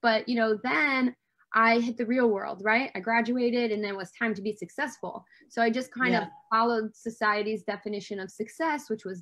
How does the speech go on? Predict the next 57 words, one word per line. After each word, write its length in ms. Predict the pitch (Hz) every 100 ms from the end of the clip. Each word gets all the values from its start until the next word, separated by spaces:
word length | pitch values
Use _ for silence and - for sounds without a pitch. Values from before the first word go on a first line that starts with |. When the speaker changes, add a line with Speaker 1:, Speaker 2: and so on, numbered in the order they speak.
| -
Speaker 1:
get 120 | 185
Speaker 2:
Mm-hmm. 100 | 233
Speaker 1:
degrees 440 | 226 320 285 202
and 140 | 190 180
learn 220 | 190 208
how 100 | 226
to 60 | 233
make 240 | 247 240
money 400 | 294 320 240 190
and 100 | 185
to 60 | 185
do 160 | 202
all 120 | 196 190
that 140 | 185
Speaker 2:
Mm-hmm. 80 | 170
Speaker 1:
stuff. 400 | 170 - 202 196
Speaker 2:
Yeah. 560 | _ _ - - -
Speaker 1:
And 100 | 214
then 100 | 226
I 60 | 226
reached 340 | 214 220 185 202
a 60 |
point 400 | 196 240 233 202
where 120 | 196
I 80 | 196
said, 320 | 190 196 190
"Wow, 520 | 190 247 254 185 180 175 _ _ _ 202
I 40 |
totally 640 | 196 233 226 214 202 196 -
forgot, 580 | 196 185 196 208 190 - _
you 120 | 202 196
know, 120 | 180
about 320 | 185 185 175
music 380 | 190 202 190 180
and 100 | 190
I 60 | 180
needed 280 | 180 170 170
to 80 | 180
have 200 | 175 165
it 80 | 170
back 200 | - 180
in 80 | 170
my 60 |
life." 260 | 165 - - _ _ _ _ _ _ _ _ _ _ _ _ _ 196
Speaker 2:
That's 220 | 196 196
wonderful. 460 | 196 190 - 135 - _
So 240 | - 247 220
what 180 | 254
do 60 | 311
you 140 | 311 -
do 380 | 294 294 269 196
besides 420 | 220 226 254 262
the 80 | 220
conference, 560 | 185 196 180 160 143 -
which 140 | -
we're 60 | 175
t-, 100 | 170